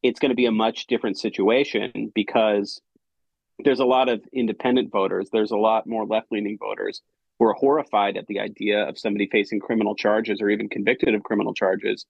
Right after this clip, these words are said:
becoming president of the United States. So I think, you know, you're, you're, we're looking at an election that everyone in the country voted on these people four years ago.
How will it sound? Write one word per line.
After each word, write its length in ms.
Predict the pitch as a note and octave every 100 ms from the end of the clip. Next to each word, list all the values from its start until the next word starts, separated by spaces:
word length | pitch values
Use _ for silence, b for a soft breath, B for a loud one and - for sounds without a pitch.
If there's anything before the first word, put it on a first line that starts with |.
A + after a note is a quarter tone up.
| _ _ _
becoming 360 | A2 - A2+ G#2
president 540 | - G2 G2 A2 G#2
of 120 | F#2 G#2
the 100 | G2
United 380 | F#2 F#2 G2
States. 360 | - C3+ B2+ -
So 80 | A#2+
I 60 |
think, 320 | B2 D3+ D3 - B B B
you 60 | D3+
know, 60 | C3+
you're, 180 | B2+
you're, 220 | C3 B2+ A#2+
we're 220 | C3+ C3+
looking 220 | C3+ C#3
at 100 | B2+
an 120 | B2+
election 540 | A#2 G#2+ A2 - A#2+ A#2
that 220 | G2+ F#2+ _
everyone 380 | C3 B2+ B2 B2
in 60 |
the 80 | A#2
country 300 | - A#2+ B2
voted 340 | G2+ G#2 A2 A2
on 140 | G#2+
these 160 | G#2+ -
people 260 | A#2+ A2+ -
four 180 | A2 G#2
years 280 | G#2+ G#2+
ago. 440 | G#2+ G#2+ G#2+ G#2